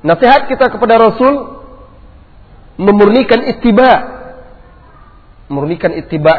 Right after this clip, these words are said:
ini kita betul-betul menjadikan dia sebagai satu-satunya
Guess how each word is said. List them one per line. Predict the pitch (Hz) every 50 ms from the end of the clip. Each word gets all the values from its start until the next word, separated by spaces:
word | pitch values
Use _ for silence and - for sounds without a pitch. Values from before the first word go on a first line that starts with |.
| 165
ini | 156 160 180 220 254 - - - - - - - - - - - - - -
kita | 160 - 196 185
betul-betul | 170 170 - 170 147 147 156 151 - 202 208 226 220
menjadikan | 180 175 160 151 156 151 156 156 160 156 170
dia | 185 202 208 202
sebagai | 190 156 160 143 156 147 143 - - - -
satu-satunya | - 175 170 - 196 - - 165 - 196 180 151 113 107